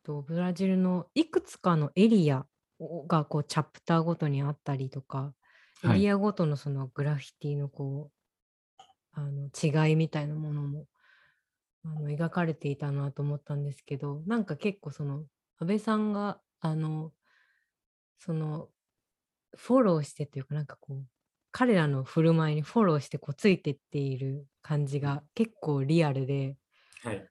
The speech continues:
Speaker 1: なんかこの彼らがこう、あ、緊張してるなとか、こう警戒してんなとか、
Speaker 2: はい。
Speaker 1: そういう部分までがなんか結構伝わってきて、なんか私たちもそのグラフィティのカルチャーは知ってるけど、そのようにこうフォローして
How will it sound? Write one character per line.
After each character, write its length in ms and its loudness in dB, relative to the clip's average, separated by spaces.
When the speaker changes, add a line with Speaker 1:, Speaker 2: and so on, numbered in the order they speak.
Speaker 1:
な 100 4
ん 60 0
か 320 -4
こ 140 -2
の 240 0
彼 300 2
ら 120 0
が 100 -2
こ 400 -6
う、 20 -20
あ、 180 -6
緊 200 6
張 220 6
し 80 -4
て 160 2
る 80 4
な 220 2
と 140 -8
か、 260 -6
こ 120 -6
う 20 -4
警 240 6
戒 240 8
し 80 -4
て 160 0
ん 120 4
な 160 2
と 160 -8
か、 240 -4
Speaker 2:
は 80 -8
い。 40 -8
Speaker 1:
そ 220 4
う 60 6
い 240 4
う 40 2
部 180 4
分 200 4
ま 100 2
で 60 0
が 100 0
な 80 2
ん 60 2
か 120 -4
結 200 -8
構 120 -6
伝 300 -4
わ 80 0
っ 100 -6
て 140 -4
き 120 -18
て、 360 0
な 120 2
ん 40 -2
か 140 -2
私 440 -4
た 120 -4
ち 120 -8
も 140 -4
そ 120 -4
の 100 -2
グ 100 2
ラ 120 4
フ 60 2
ィ 60 -2
テ 160 2
ィ 40 0
の 160 -2
カ 160 2
ル 100 4
チ 100 -6
ャ 20 -2
ー 40 -2
は 80 -2
知 60 -10
っ 80 -20
て 100 -2
る 100 -2
け 140 -4
ど、 120 -4
そ 180 -4
の 180 4
よ 140 4
う 40 4
に 100 2
こ 120 -2
う 100 -10
フ 80 4
ォ 40 8
ロ 120 6
ー 40 0
し 140 -8
て 220 -8